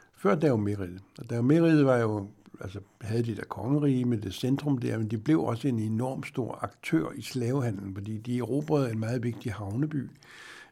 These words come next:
Ouidah, hvor i øvrigt Tordenskjold var som yngste mand ombord. Han sagde, det var det værste, han nogensinde havde været udsat for. Det var at komme til Vestafrika.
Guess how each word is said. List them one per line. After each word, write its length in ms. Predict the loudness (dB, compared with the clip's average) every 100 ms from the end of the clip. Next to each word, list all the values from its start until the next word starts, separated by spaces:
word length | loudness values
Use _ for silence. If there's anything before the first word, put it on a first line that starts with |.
| -2
Ouidah, 400 | 0 2 0 -4 -8 _ -20 -20 -20 _
hvor 140 | -8
i 40 | -4
øvrigt 240 | -4 -4
Tordenskjold 560 | -2 0 0 0 -2 -2
var 220 | -6 -8 _ -20
som 280 | -16 -8 -6
yngste 280 | -4 -4 -2
mand 200 | -2 -4
ombord. 360 | -6 -6 -6
Han 120 | -4 -2
sagde, 200 | -2 0
det 60 |
var 60 | 0
det 120 | -2
værste, 320 | -2 -4 -4
han 120 | -2
nogensinde 400 | -2 -4 -4 -4
havde 200 | -2 -4
været 100 | -6
udsat 360 | -8 -10 -10 -12
for. 240 | -10 -16 -16 -20 -20 -20 -20 -14 -6
Det 100 | -4
var 80 |
at 60 | -4
komme 220 | -2 -4
til 180 | -4 -6
Vestafrika. 640 | -6 -6 -8 -8 -10 -8